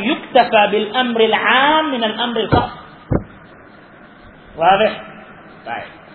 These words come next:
إذا ابن دقيق العيد السماعي رحمه الله سمع، فيه أن مبادرة الصحابة إلى الإنكار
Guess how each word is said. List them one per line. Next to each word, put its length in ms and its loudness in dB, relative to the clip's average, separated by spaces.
إذا 240 4
ابن 240 2
دقيق 300 4
العيد 300 4
السماعي 460 2
رحمه 360 -2
الله 180 2
سمع، 260 4
فيه 400 2
أن 260 0
مبادرة 480 2
الصحابة 540 2
إلى 200 0
الإنكار 520 0